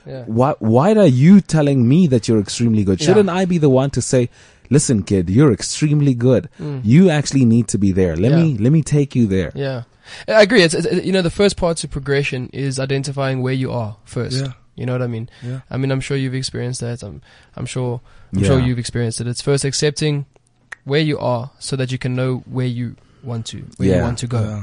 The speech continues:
Speaker 1: you know?
Speaker 3: Yeah.
Speaker 2: All right, guys, this has actually been a really cool, um, you know, it's almost like a, a nice fireside chat that we've had right here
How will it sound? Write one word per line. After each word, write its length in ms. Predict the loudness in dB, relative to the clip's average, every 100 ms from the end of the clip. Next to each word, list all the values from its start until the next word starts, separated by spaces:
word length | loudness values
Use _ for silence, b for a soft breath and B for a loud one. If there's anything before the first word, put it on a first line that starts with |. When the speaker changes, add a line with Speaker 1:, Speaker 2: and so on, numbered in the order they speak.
| -10
Speaker 1:
you 80 | -8
know? 120 | -6
Speaker 3:
Yeah. 60 | 0
Speaker 2:
All 80 | 0
right, 200 | 0 0
guys, 380 | 0 0 0 -4
this 140 | -2
has 120 | 0
actually 360 | 0 -2 -2 -2
been 180 | 0 2
a 100 | 2
really 300 | 2 0 -4
cool, 460 | -2 0 2 0 -2 -2
um, 280 | -2 0 0
you 80 |
know, 160 | 0 0
it's 120 | 0
almost 340 | -2 -2 -2 0
like 220 | -2 0
a, 300 | 0 0 0
a 40 | -2
nice 280 | -2 -4
fireside 640 | -4 -4 -2 -2 -4 -4 -4
chat 320 | -6 -6 -6
that 100 | -4
we've 160 | -4 -2
had 280 | -2 -2
right 200 | -2 -2
here 240 | -2 -6